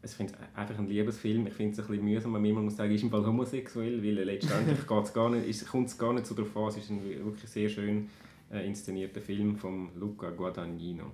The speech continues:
Speaker 1: ist der Regisseur. Immerhin den Namen weiss ich.
Speaker 2: <laughs>
Speaker 1: Und dann haben wir noch, äh, was kann ich noch anbieten? Ähm, The Killing of a Sacred Deer kommt jetzt dann im Kino.
Speaker 2: Mhm.
Speaker 1: Hat es auch knapp nicht auf
Speaker 2: Im Januar,
Speaker 1: zweitausendsiebzehn
Speaker 2: ja.
Speaker 1: geschafft.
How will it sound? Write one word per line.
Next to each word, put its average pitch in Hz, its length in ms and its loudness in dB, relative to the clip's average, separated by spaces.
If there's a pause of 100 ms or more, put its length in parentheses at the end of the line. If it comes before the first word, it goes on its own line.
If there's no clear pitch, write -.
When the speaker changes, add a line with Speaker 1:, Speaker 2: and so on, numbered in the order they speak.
Speaker 1:
ist - 160 -18
der 78 80 -10
Regisseur. - 400 -8
Immerhin 101 340 2
den 87 220 -2
Namen 87 260 -6
weiss 87 420 -12
ich. - 260 -4
Speaker 2:
<laughs> - 1200 -18
Speaker 1:
Und 127 160 0
dann 139 140 8
haben 135 160 8
wir 123 120 6
noch, 220 800 8
äh, 165 60 0 (580)
was 139 200 2
kann 147 100 2
ich 156 80 4
noch 151 160 6
anbieten? 151 440 4 (120)
Ähm, 131 800 8
The - 80 -16
Killing 180 280 10
of 123 100 6
a - 20 2
Sacred 139 500 4
Deer 143 240 4 (140)
kommt 113 160 0
jetzt 107 220 0
dann 135 100 -2
im 135 100 -4
Kino. 135 400 2
Speaker 2:
Mhm. - 160 2
Speaker 1:
Hat - 120 2
es - 60 0
auch 123 120 2
knapp 120 300 0
nicht 123 160 2
auf - 120 -8
Speaker 2:
Im 139 60 -4
Januar, 123 220 2
Speaker 1:
zweitausendsiebzehn 117 580 2
Speaker 2:
ja. 135 80 2
Speaker 1:
geschafft. 131 420 0